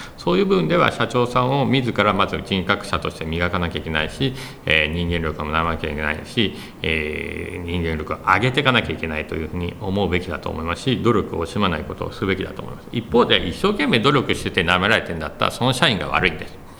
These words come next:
だから切るべきなんです。えー、その辺が皆さん方がちょっとバランスが悪いというか、分かってらっしゃらない時がある。えー、ですので、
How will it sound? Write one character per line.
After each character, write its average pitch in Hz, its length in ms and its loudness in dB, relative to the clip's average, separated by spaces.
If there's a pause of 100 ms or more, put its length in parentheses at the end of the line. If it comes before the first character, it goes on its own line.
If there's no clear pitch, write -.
(280)
だ 117 80 4
か 101 80 4
ら - 180 -4
切 - 160 2
る 120 140 4
べ 117 160 4
き - 100 -8
な - 100 -8
ん - 60 -10
で - 100 -14
す。 - 160 -14 (560)
え 57 180 2
ー、 - 20 -2
そ - 140 -2
の 196 100 2
辺 208 220 2
が 101 140 2
皆 87 200 2
さ - 120 0
ん 85 40 2
方 82 220 2
が 123 320 4
ち 131 60 0
ょ - 20 4
っ 120 140 -6
と 104 360 2
バ 104 120 4
ラ 117 140 6
ン 110 40 -6
ス - 100 -10
が 104 140 2
悪 104 220 6
い 98 60 -2
と 92 120 -6
い 87 40 -2
う 85 40 -4
か、 90 300 2
分 90 180 2
か - 60 -2
っ - 40 -14
て 82 60 0
ら 78 80 0
っ 78 60 -4
し - 80 -4
ゃ 104 40 2
ら 90 80 2
な 80 80 -2
い 73 60 -6
時 - 220 -10
が - 100 -8
あ - 40 -8
る。 - 60 -12 (460)
え - 180 -2
ー、 101 40 -6
で 127 100 4
す 139 140 -2
の 90 120 -2
で、 92 220 0